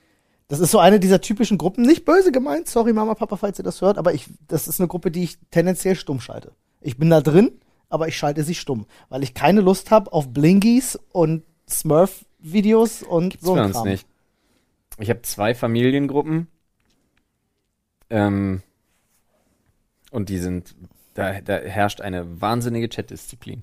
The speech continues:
Speaker 1: Ist das so?
Speaker 2: Ja.
Speaker 1: Weil ich beglückwünsche dich für die Medienkompetenz deiner Familie, Alter.
Speaker 2: Ist wirklich so. Da geht's, da geht's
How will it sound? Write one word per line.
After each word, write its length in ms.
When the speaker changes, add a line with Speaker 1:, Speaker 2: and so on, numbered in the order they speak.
Speaker 1:
Ist 180
das 160
so? 300
Speaker 2:
Ja. 180
Speaker 1:
Weil 100
ich 100
beglückwünsche 600
dich 160
für 100
die 80
Medienkompetenz 680
deiner 180
Familie, 460
Alter. 220
Speaker 2:
Ist 80
wirklich 260
so. 160
Da 140
geht's, 380
da 100
geht's 380